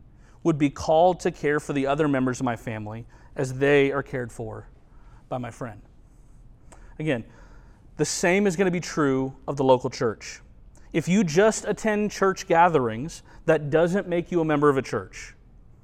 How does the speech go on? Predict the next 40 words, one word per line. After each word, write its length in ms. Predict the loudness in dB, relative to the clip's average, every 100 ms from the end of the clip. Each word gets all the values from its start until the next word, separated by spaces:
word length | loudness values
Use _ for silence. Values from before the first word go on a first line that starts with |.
| -20 -20 -10
So 340 | 2 4 2 -2 -20 -20 -20 -20 -20 -20 -20
it 100 | -8
could 180 | -4 0
be 80 | 0
a 60 |
quick 220 | 2 0
moment 260 | 2 0 -2
for 80 | -4
you 60 |
to 60 | -4
consider, 420 | -4 -6 -4 -6 -10 -18 -8
am 140 | -2
I 180 | 0 0
actually 420 | -4 -6 -2 0
a 60 | 0
member 300 | 0 0 0
of 80 |
a 40 | 2
local 260 | 0 -2
church? 500 | -6 -4 -4 -8 -20 -20 -20 -20 -20 -20 -20 -20 -20 -20 -20
Because 180 | -10 -6
if 40 | -2
I 80 |
just 220 | -2 -2 -2
attend, 440 | -2 -2 0 0
that 160 | -2 2
doesn't 440 | 0 0 -4 -4
by 140 | -4 -4
itself 640 | -4 -6 -6 -6 -10 -18 -20 -20 -14
make 160 | -10 -4
me 80 | -2
a 60 |
member. 260 | -2 -4 -4
Even 180 | -2 0
if 120 | 2
I've 120 | 2
attended 300 | 0 -6 -4
for 80 | -6
twenty 320 | -4 -6 -4
years, 520 | -8 -10 -14 -20 -20